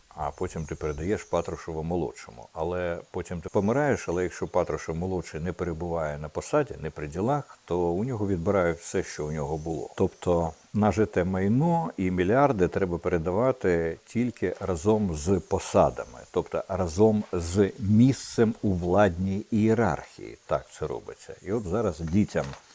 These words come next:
власників Ерефії передаються місця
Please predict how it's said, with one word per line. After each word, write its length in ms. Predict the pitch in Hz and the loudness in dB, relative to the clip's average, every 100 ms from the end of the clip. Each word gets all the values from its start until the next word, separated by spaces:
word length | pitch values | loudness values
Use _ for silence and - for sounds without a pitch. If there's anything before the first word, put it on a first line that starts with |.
| - - - | -20 -20 -10
власників 640 | 78 95 82 - 71 - 71 | 2 4 4 2 -10 -10 -8
Ерефії 520 | 95 120 151 - 127 113 - - - - | 0 2 2 2 0 0 -8 -20 -20 -6
передаються 640 | - 90 82 98 120 - 87 | 0 2 4 4 2 0 -2
місця 600 | 85 85 - - 131 | 0 -2 -4 2 4